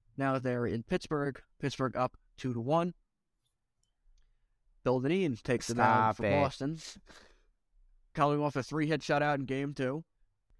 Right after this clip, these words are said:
Speaker 1: Well, I mean, he's got a couple days rest this time. They have
Speaker 2: Oh,
Speaker 1: two days
Speaker 2: yeah,
Speaker 1: off.
Speaker 2: yeah.
Speaker 1: And, uh, I mean, if you, if you wanna say stop to that one, uh, Deacon Philippe takes the mound
Speaker 2: Yo.
Speaker 1: again after throwing in game three.
Speaker 2: No way.
Speaker 1: This is his third start in four games.
Speaker 2: I, I don't understand it. How are their arms not blown out?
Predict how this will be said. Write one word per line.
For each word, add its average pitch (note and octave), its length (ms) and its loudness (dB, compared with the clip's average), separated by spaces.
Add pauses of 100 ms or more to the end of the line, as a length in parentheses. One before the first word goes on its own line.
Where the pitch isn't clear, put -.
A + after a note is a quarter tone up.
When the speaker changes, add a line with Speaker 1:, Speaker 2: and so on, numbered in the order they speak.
(160)
Speaker 1:
Well, - 120 0
I - 20 4
mean, G#3+ 100 2
he's G#3 100 0
got E3+ 100 0
a C#3+ 40 -4
couple C3+ 220 -2
days A3+ 180 -4
rest A#2+ 200 -4
this A2 100 -2
time. A2+ 180 0
They B2 100 0
have D#3+ 220 8
Speaker 2:
Oh, A#2 40 6
Speaker 1:
two A#2 60 4
days A2+ 140 2
Speaker 2:
yeah, G#2 120 6
Speaker 1:
off. G#2+ 120 4
Speaker 2:
yeah. G2+ 220 2 (1400)
Speaker 1:
And, C#3 260 2
uh, C#3 200 2
I D3 80 4
mean, D3 100 2
if C#3 160 2
you, C3 240 2
if B2+ 140 -6
you C#3+ 60 0
wanna B2+ 100 0
say B2 120 -2
stop B2+ 300 0
to B2+ 100 -2
that C#3 220 2
one, A#2+ 240 -2
uh, B2 260 -2
Deacon G3 240 -2
Philippe G#3 300 -2
takes E3+ 160 0
the C#3+ 80 6
mound A2 200 8
Speaker 2:
Yo. F#2 60 4
Speaker 1:
again D3 240 2
after C3+ 220 -2
throwing D3 300 -2
in C3+ 80 -4
game C3+ 180 -2
three. D3 280 0
Speaker 2:
No A#2 120 -6
way. - 420 -8
Speaker 1:
This E3+ 140 -4
is D#3+ 120 2
his C#3+ 100 -6 (120)
third E3+ 320 2
start D3+ 340 0
in B2+ 60 -8
four B2+ 260 -2
games. B2 300 -2
Speaker 2:
I, - 60 -2 (140)
I - 20 4
don't C#3 120 4
understand G2+ 500 -2
it. F#2+ 120 -6
How D3+ 140 -4
are E3 60 2
their A#2+ 120 4
arms B2+ 260 0
not F#2+ 140 0
blown F2 280 0
out? F2 280 -2